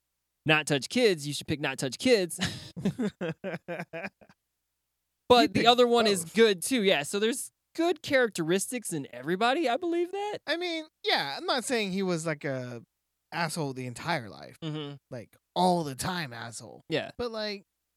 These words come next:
Speaker 2: you have asshole tendencies. Some people just have it more often than others.
Speaker 1: Oh, definitely.
Speaker 2: That makes them more of an asshole.
Speaker 1: Oh, not gonna argue
Speaker 2: And then
Speaker 1: with
Speaker 2: when you
Speaker 1: that.
Speaker 2: hit those tendencies more,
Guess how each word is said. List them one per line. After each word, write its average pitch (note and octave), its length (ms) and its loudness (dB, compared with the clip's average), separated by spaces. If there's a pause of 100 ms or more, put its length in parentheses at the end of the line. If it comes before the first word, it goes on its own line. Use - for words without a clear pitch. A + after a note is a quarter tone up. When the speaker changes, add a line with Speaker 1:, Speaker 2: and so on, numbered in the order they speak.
(380)
Speaker 2:
you A#3 180 -2
have G#4 160 -2
asshole G#3 440 -4
tendencies. F#3 640 -2
Some B3+ 200 -4
people C4 180 0
just G#3+ 140 -6
have G3 200 -4
it F3 80 -4
more E3+ 240 2
often E3+ 340 -2
than D#3+ 180 -4
others. F3+ 280 0
Speaker 1:
Oh, G#3 160 8
definitely. E3+ 400 4
Speaker 2:
That F3 60 -2
makes G3 160 -4
them E3 100 -4
more E3 300 6
of D3+ 100 -2
an D3 120 -2
asshole. B2 560 -4
Speaker 1:
Oh, - 120 -6
not D#3 120 0
gonna C3+ 140 -2
argue D#3 280 4
Speaker 2:
And D3+ 80 4
then F3 100 4
Speaker 1:
with F3+ 120 4
Speaker 2:
when A3 100 8
you D3+ 60 4
Speaker 1:
that. C#3 40 0
Speaker 2:
hit G3+ 160 0
those D3 200 -2
tendencies E3 560 -4
more, C3+ 420 0